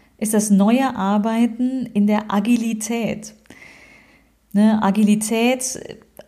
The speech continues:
heißt ja mehr oder weniger, dass ich in, äh, kleinen Schritten, ähm, schnell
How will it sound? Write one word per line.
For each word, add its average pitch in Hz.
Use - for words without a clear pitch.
heißt 220
ja 226
mehr 202
oder 196
weniger, 196
dass 190
ich -
in, 185
äh, -
kleinen 220
Schritten, 214
ähm, 185
schnell 208